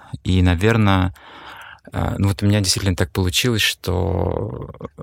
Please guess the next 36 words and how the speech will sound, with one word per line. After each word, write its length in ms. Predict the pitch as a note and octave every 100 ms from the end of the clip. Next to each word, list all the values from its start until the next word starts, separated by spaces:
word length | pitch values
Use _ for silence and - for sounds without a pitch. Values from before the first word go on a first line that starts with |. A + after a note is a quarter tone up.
| - -
ну, 240 | - - G#2+
всегда 440 | - G#2+ E2+ G#2+
вокруг 260 | F#2 F#2+ -
меня 200 | G2 F#2+
были 300 | F2 G2+ F#2
какие-то 360 | F2+ - F#2
проекты 680 | - F#2 A2 - G2+ F#2+ F2+
феминистские. 720 | - F#2 F#2 F#2+ - - F2+
Я 100 | E2+
помню, 260 | - F2+ E2+
что 260 | - -
в, 160 | E2 - - - -
ещё 220 | - F#2
в 40 |
начале 400 | F#2+ F2 - F#2+
нулевых, 720 | F#2 F2+ F#2 F2+ G2 F2 - - - - - - - _
а, 140 | - F2+
мои 140 | F2+
подруги 320 | F2+ D#2+ F#2+
издавали 380 | F2 F2 F#2 F2
журнал 320 | F2+ F2 F2
"Жест", 480 | E2 G#2 A#2 - - -
а, 300 | A2 F2 F2
такой, 420 | E2+ - F2 F2
м, 580 | E2 D#2+ E2 E2+ E2 E2+ E2+ F2+ F2 E2+ - - -
феминистский 500 | - G2 G2 F#2 F2
фанзин. 480 | - F2+ E2+ F2 E2 - - - - - - -
На 260 | - G2
восьмое 280 | F#2+ G2 G2+
марта 300 | G2 G#2 -
мы 60 | F2+
всё 120 | -
время 160 | G2 F#2
проводили 320 | F#2 F2+ F#2
какие-то 280 | - F#2+ G2+
акции. 460 | - - F2+ F2